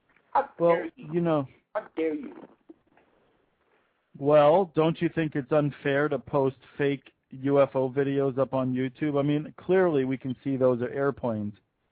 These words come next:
Speaker 1: Well, look, man, they're not airplanes, okay? What's going on here is you're being deceived by the New World Order and the Illuminati and the Third Reich, and they're all getting together, and they're, they're, they're actually meeting a Blockbuster Video right down my house,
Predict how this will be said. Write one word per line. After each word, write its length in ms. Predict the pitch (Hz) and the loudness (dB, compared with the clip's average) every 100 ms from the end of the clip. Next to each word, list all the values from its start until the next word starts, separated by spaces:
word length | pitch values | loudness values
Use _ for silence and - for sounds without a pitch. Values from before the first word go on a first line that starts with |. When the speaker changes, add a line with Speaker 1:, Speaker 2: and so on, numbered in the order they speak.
| _ _ _ _ _ _ | _ _ _ _ _ _
Speaker 1:
Well, 120 | - 247 | 0 2
look, 200 | 294 302 | 2 -2
man, 380 | 202 180 180 180 - | -2 0 -2 -6 -2
they're 100 | 180 | 2
not 200 | 247 269 175 | 4 2 0
airplanes, 500 | 202 - 180 139 139 | -4 -4 -10 -8 -10
okay? 340 | 139 175 180 | -6 -4 -4
What's 160 | 180 175 | -6 -10
going 200 | - 214 | -6 -6
on 260 | 190 196 208 | -4 -6 -6
here 320 | 214 214 220 - - | -6 -8 -8 -12 -12
is 100 | 175 165 | -12 -12
you're 200 | 170 208 | -14 -8
being 220 | 233 202 | -6 -6
deceived 480 | 170 - 202 214 - | -8 -12 -12 -10 -2
by 140 | 180 | -2
the 80 | 151 | -2
New 200 | 156 180 | -8 -2
World 360 | 175 175 160 | 6 6 6
Order 340 | 147 160 175 180 | 2 2 4 2
and 100 | 165 | 2
the 100 | 156 | -4
Illuminati 800 | 143 151 147 143 143 151 - 170 | -4 -6 -4 -4 -4 -4 -6 -10
and 80 | 131 | -10
the 120 | 135 - | -10 -4
Third 220 | 156 156 139 | -2 0 0
Reich, 300 | 135 139 170 - - - | 0 2 0 -6 -16 -8
and 160 | 156 147 | -4 0
they're 100 | 151 | 4
all 100 | 170 | 4
getting 240 | 175 185 | 4 -4
together, 560 | 185 - 160 160 175 180 | -4 -10 -2 0 2 2
and 80 | 165 | 2
they're, 120 | 143 143 156 | 0 -2 -6
they're, 160 | 151 147 - - | -4 -6 -10 -10
they're 220 | 156 160 160 | 2 4 4
actually 320 | 165 - 170 | 2 -4 -10
meeting 360 | 143 156 170 | -6 -4 -2
a 80 | 147 | 0
Blockbuster 600 | - 135 147 160 - - | 0 0 -2 -6 -14 -10
Video 280 | 135 143 160 | -6 -2 2
right 180 | 139 135 | 2 2
down 160 | 143 139 | 2 0
my 100 | 123 | -4
house, 320 | 123 135 | -6 -6